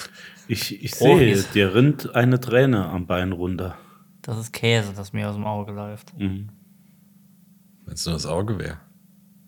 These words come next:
Speaker 2: Ist es Käse, das an der
Speaker 1: Hat euch der Shitwoch am Donnerstag besser gefallen als die Hauptfolge?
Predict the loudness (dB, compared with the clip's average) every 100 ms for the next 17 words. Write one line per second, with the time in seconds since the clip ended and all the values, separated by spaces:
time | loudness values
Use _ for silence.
0 | -18 -18 _ _ _ _ -20 -20 -14 -14
1 | -14 _ -10 -8 -8 -12 -18 -14 -14 -10
2 | -10 -10 -12 -12 -6 -2 -2 0 2 2
3 | 2 -2 2 2 2 0 2 -2 0 0
4 | 0 2 0 2 0 2 2 2 2 2
5 | 2 0 -6 -8 -4 -2 -2 -4 -4 0
6 | 2 2 -4